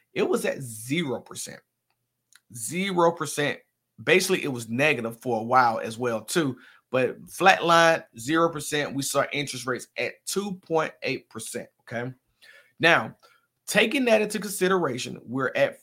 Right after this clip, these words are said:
four percent now. The Fed fund rate is about seven percent, okay? So about a three percent difference between what the Fed fund rate is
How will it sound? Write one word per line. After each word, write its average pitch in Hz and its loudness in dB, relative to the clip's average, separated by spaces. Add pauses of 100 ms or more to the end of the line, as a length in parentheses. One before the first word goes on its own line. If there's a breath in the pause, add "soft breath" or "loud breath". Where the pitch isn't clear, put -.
(120)
four 165 2
percent 185 -4
now. 120 -6 (400)
The 117 -18
Fed 147 0
fund 139 2
rate 127 -4
is 117 -8
about 120 0
seven 180 0
percent, - -8 (300)
okay? 139 2 (280 loud breath)
So 135 2
about 131 4
a - -14
three 233 0
percent 185 -2
difference 160 -2
between 139 -4
what 135 -4
the 131 -14
Fed 165 0
fund 156 2
rate 147 -4
is 139 -4